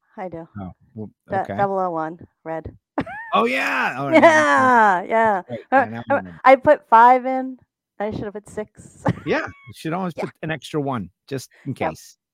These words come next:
Speaker 2: Just in big critical
Speaker 1: <laughs>
Speaker 2: situations, I like, I kn-, I know all those double oh one reds, man. Those are the worst. Roll in
Speaker 1: Ah.
Speaker 2: one more.
Speaker 1: Yeah,
Speaker 2: And then you lose by
Speaker 1: yeah.
Speaker 2: a thou and you're burnt the other way.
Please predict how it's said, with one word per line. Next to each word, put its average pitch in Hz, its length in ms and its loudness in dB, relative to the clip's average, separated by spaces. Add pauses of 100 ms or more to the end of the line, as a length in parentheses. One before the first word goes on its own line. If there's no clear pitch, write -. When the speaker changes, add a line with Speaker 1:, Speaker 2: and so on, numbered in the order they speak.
(380)
Speaker 2:
Just - 200 -12
in 123 140 -4
big 180 200 -2
critical 185 400 0
Speaker 1:
<laughs> - 0 -
Speaker 2:
situations, 135 680 -4
I 127 120 0
like, 127 300 -4
I 127 100 -4
kn-, 135 120 -6
I 135 160 -4
know 143 280 -4
all 127 140 -4
those 120 280 -6 (460)
double 175 300 0
oh 202 80 0
one 208 240 -2
reds, 220 340 0
man. 165 240 -8
Those 170 220 -6
are - 20 -6
the 196 80 -6
worst. 180 320 -6 (140)
Roll 127 180 -8
in 127 100 -2
Speaker 1:
Ah. 117 160 -4
Speaker 2:
one 104 240 -12
more. 85 240 -18 (440)
Speaker 1:
Yeah, 226 340 -8
Speaker 2:
And 127 100 -10
then 127 60 -6
you 131 140 -4
lose 147 160 -4
by 139 140 0
Speaker 1:
yeah. 131 80 -2
Speaker 2:
a - 60 -
thou 120 220 -2
and 110 80 -6
you're 104 140 -8 (160)
burnt 107 260 -10
the 104 140 -10
other 92 180 -12
way. 69 320 -18